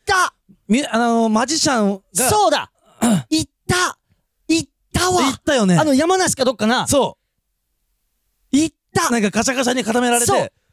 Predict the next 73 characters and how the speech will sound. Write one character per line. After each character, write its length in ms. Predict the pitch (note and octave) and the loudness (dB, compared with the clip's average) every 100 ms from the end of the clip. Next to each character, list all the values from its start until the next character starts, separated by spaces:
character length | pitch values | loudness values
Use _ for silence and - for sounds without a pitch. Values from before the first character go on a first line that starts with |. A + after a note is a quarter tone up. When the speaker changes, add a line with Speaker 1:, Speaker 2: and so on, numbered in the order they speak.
| _ - | _ -4
Speaker 1:
若 260 | D4+ E4+ | -2 0
手 120 | F4 E4+ | -2 -2
っ 40 | |
て 60 | - | -2
言 100 | C4+ | -4
っ 20 | |
て、 240 | - C4+ A3 | -2 -2 2
Speaker 2:
そ 180 | C4 F#3 | 2 0
う 40 | |
そ 160 | - G#3+ | 0 0
う 60 | |
そ 120 | F3 | 0
う。 20 | D#4 | 0
Speaker 1:
集 40 | |
め 40 | |
ら 120 | D4+ D4 | 0 0
れ 80 | |
た 120 | A#3+ G#3+ | 0 0
ん 80 | |
だ 100 | F#3 | 0
よ。 80 | C3+ F#3+ | 0 2
Speaker 2:
う 80 | |
ん。 180 | G3 A2+ - _ _ _ _ _ _ - | 2 0 -8 _ _ _ _ _ _ -2
行 180 | G#3 B3+ | 0 2
っ 40 | |
た 60 | B3+ | 0
よ 60 | |
ね。 220 | E3+ B2+ - | -2 -6 -4
Speaker 1:
行 80 | F4+ | -2
っ 0 | E4+ C#4+ | 0 -2
た！ 60 | _ _ - | _ _ -8
<laughs> 520 | - - - - - | -8 -8 -18 -20 -6
や 100 | D#3+ | -4
っ 40 | C#3+ | -2
ぱ 120 | - | -2
師 160 | - | -2
匠 200 | B3+ C#4 | 0 0
な 120 | G#3 F3 | 0 -2
ん 40 | |
だ、 140 | D3 B2+ | -6 -6
俺 180 | E3+ | -2
は 140 | E3+ E3 | -2 -2
兼 240 | - F3+ | 0 0
近 200 | - C#3+ | 0 -2
の。 120 | A2+ - _ F#3+ | -6 -8 _ -20
Speaker 2:
そ 180 | - D#3+ | -4 0
れ 60 | |
で、 40 | F#3+ | 2
Speaker 1:
な？ 160 | A#3+ | 0
Speaker 2:
し 80 | D#4+ | -2
か 80 | B3 | -2
も 80 | G#3 | -2
兼 220 | - B3 | -2 -4
近、 220 | - G3+ | -2 -2
Speaker 1:
う 20 | C3+ | 0
ん、 40 | |
Speaker 2:
そ 100 | G#3 | 0
の 120 | G#3 | 0
前 100 | F#3+ | 2
日 200 | F#3+ E3+ | 0 2
に、 180 | A3+ G3 | 0 0
Speaker 1:
う 100 | A3+ | -2
ん。 100 | D#3 - _ _ _ _ _ _ | -4 -6 _ _ _ _ _ _
Speaker 2:
こ 80 | D3+ | -2
れ 40 | |
思 140 | D3+ E3+ | 2 2
い 20 | |
出 80 | E3+ | 0
し 60 | |
た 120 | - E2 | -4 -4
わ。 60 | |
Speaker 1:
う 60 | G#3 | -2
ん。 140 | F#3+ | -2